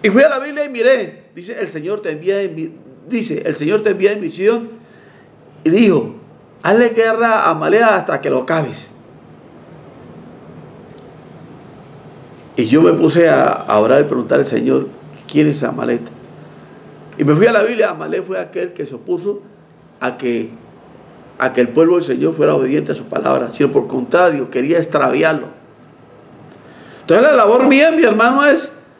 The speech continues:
seguir predicando, diciendo las verdades.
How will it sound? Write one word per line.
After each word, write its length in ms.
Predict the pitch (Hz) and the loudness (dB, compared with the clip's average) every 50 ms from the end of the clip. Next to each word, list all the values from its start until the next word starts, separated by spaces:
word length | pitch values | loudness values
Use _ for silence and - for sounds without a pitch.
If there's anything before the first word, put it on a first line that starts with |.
| _ _ | _ _
seguir 400 | - - 180 175 156 180 247 247 | -2 0 2 2 4 2 0 2
predicando, 680 | - - 202 - - - - 220 240 262 269 247 226 214 | 2 2 2 2 2 2 2 0 2 2 2 2 4 2
diciendo 360 | 180 160 175 226 277 294 311 | 0 -2 -4 -6 -2 0 2
las 140 | 302 320 - | 2 2 2
verdades. 680 | - 202 190 175 190 208 226 254 254 208 180 165 - | 2 0 0 0 0 0 2 2 0 -2 -4 -6 -12